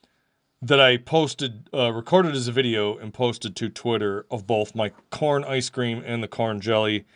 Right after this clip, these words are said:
Uh, I was just, I had tears running down my face l-, for whatever reason, just got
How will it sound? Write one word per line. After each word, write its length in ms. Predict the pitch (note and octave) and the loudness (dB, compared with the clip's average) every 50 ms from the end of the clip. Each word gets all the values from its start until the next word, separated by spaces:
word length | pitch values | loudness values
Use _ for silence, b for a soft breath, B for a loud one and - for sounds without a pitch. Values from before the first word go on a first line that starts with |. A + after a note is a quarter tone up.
| b b b b b b b b b _ - | b b b b b b b b b _ 0
Uh, 260 | A2 A2+ A2 A2 A2+ - - | 2 4 4 4 2 2 2
I 160 | B2+ C3+ C3+ | 4 4 4
was 180 | B2 A#2 A2+ | 4 0 -2
just, 280 | - - A2+ G#2 - - | -4 -8 -8 -8 -8 -8
I 80 | - B2 | -6 -4
had 220 | A#2 A#2+ G2+ F2+ - _ | -4 -4 -4 -6 -10 _
tears 640 | - - - - - D3+ C#3+ C#3 C3+ C3+ B2+ A2+ - | -8 -8 -6 -2 0 0 2 4 2 2 2 0 -2
running 300 | A2+ A#2 A2+ G#2+ G#2+ G#2 | -4 -2 -2 -2 -2 -2
down 180 | G#2 G#2 G#2 G2+ | -2 -2 -2 -2
my 160 | G2+ G2+ G2 | -4 -6 -6
face 580 | F#2 - A2+ G#2 G2 G2 F#2+ - - - - - _ _ _ _ - | -6 -4 -4 -2 -2 -4 -6 -6 -8 -10 -10 -12 _ _ _ _ -20
l-, 880 | - F2+ F2 G2+ F#2+ - - - - - - - - - - - - | -18 -16 -14 -14 -14 -16 -16 -20 -20 -18 -18 -18 -16 -16 -16 -18 -16
for 240 | - - - A#2 A2+ | -14 -8 -4 -2 0
whatever 400 | A#2 B2 D3 D#3+ D#3+ D3 B2+ B2 | 2 4 6 6 6 6 4 0
reason, 520 | A2 A2 G#2+ G#2 F2+ G2+ F#2+ F#2+ F#2+ G#2 - - | -2 -4 -6 -6 -6 -8 -10 -10 -12 -14 -16 -14
just 240 | G#2+ B2+ C3 - - | -10 -10 -10 -4 0
got 220 | C3+ A#2 - - | 0 0 0 0